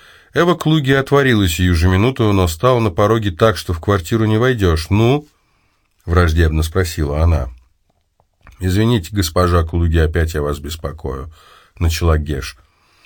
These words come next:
«Но ваш муж лежит у м-, у меня. Бугай эсэсовец нынче утром приволок. Вы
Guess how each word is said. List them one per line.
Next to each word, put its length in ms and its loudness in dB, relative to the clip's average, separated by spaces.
«Но 160 2
ваш 260 0
муж 260 0
лежит 360 0
у 40 -2
м-, 140 2
у 540 -10
меня. 480 0
Бугай 480 2
эсэсовец 680 -2
нынче 420 0
утром 480 2
приволок. 600 0
Вы 200 0